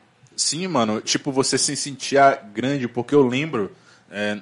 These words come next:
não sei, hoje em dia você deve ter superado isso, mas eu lembro que na época do cep, isso foi,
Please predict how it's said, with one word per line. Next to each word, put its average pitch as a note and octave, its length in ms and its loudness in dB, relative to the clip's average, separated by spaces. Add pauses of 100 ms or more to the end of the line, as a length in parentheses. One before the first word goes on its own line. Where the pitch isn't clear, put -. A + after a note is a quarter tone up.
não A#2 140 -8
sei, - 300 -2
hoje F3+ 260 4
em - 20 -4
dia G#3 140 2
você A3+ 140 -6
deve E3+ 180 0
ter B2+ 140 -4
superado G#2 480 -2
isso, A2+ 160 -10
mas A#2+ 160 -4
eu C3 80 -4
lembro B2 240 -8
que C#3 120 -14
na B2+ 160 0
época A#2+ 360 0
do G#2 100 -10
cep, B2 380 -2
isso - 180 -14
foi, F#2 260 -12